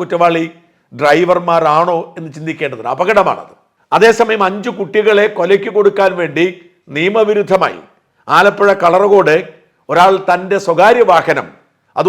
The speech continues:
ഒട്ടും സുരക്ഷിതമല്ലാത്ത സ്വകാര്യ വാഹനം വാടകയ്ക്ക് കൊടുത്തു. അയാളുടെ ഒരു പൂട പോലും പോലീസ് പറിച്ചിട്ടില്ല. എത്രയോ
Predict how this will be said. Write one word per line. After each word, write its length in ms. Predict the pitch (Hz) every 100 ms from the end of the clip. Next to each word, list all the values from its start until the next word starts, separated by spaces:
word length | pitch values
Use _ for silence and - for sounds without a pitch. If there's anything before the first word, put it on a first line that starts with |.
| 185
ഒട്ടും 200 | 160 233 180
സുരക്ഷിതമല്ലാത്ത 800 | 196 190 196 185 180 175 175 175 190 - - -
സ്വകാര്യ 340 | - 180 202 214
വാഹനം 260 | 190 170 185
വാടകയ്ക്ക് 480 | 165 180 202 202 208 190
കൊടുത്തു. 300 | 170 - 92 _ _ -
അയാളുടെ 300 | 160 226 214 180
ഒരു 80 | 170
പൂട 160 | 165 180 175
പോലും 220 | 156 147 147 -
പോലീസ് 260 | 139 139 139
പറിച്ചിട്ടില്ല. 520 | 139 131 127 104 98 95 - _ _ - 120
എത്രയോ 440 | 127 - 156 143